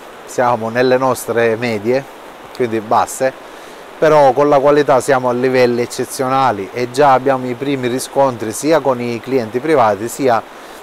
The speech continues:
con, eh, il mercato. Ci stanno premiando, la qualità viene premiata sempre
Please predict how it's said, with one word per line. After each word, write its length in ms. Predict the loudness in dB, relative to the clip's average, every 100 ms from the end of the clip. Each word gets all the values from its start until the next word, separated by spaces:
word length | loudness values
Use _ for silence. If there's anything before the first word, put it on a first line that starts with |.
| -20 -20 -20 -20 -20 -6
con, 280 | -2 0 0
eh, 640 | 0 0 0 0 -2 -4 -8
il 100 | -10
mercato. 840 | -6 -4 -2 0 0 2 -2 -4 -16 -20 -20 -20 -20 -20 -20 -20 -20 -20 -14
Ci 160 | -10
stanno 360 | -4 -2 0 0
premiando, 680 | 0 0 0 -2 -4 -8 -10 -16 -14
la 120 | -4 0
qualità 380 | 2 2 2
viene 320 | 2 0 -2 -6 -4
premiata 600 | -4 -2 -2 -2 -4 -8 -8 -20 -20 -20 -16
sempre 600 | -6 -4 -4 -6 -8 -8